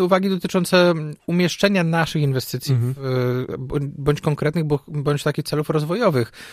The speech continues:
Speaker 1: e, które miałyby się w strategii znaleźć.
Speaker 2: W trzydziestu ośmiu takich zadaniach, e, tych najważniejszych, e, na samym końcu tej strategii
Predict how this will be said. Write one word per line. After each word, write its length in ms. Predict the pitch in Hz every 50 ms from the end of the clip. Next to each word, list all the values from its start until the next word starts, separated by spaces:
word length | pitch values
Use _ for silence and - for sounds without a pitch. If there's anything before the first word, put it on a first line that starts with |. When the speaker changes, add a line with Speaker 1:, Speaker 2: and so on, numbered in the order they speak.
| - - - _
Speaker 1:
e, 120 | - 139 131
które 640 | - - - 135 131 127 123 123 127 127 127 120 127
miałyby 240 | 127 127 127 123 120
się 140 | - - 120
w 140 | 120 - - 127
strategii 380 | - - 127 113 - 120 120 117
znaleźć. 400 | 117 113 113 117 - - - - 127
Speaker 2:
W 100 | - -
trzydziestu 440 | - - - 123 131 143 - - - -
ośmiu 240 | 170 - - 151 -
takich 420 | - 120 - 127 113 - - 123
zadaniach, 800 | 110 127 127 117 123 135 147 156 143 127 117 104 - - - - 127 120 120 120 117 113
e, 40 |
tych 160 | 117 - - -
najważniejszych, 920 | 135 120 123 123 113 117 131 143 156 143 - - 127 117 - - - - 120 117 117 113
e, 40 | 113
na 80 | 117 110
samym 240 | - 135 123 117 110
końcu 300 | - 143 147 - - -
tej 120 | - 120
strategii 480 | - - 120 107 117 113 101 110 135